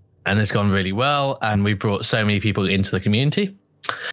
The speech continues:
I also then, I am cisgendered myself.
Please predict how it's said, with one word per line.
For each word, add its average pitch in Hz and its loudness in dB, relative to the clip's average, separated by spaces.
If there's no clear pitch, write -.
I 113 0
also 117 0
then, 104 2
I 117 -2
am 131 0
cisgendered 107 0
myself. 95 0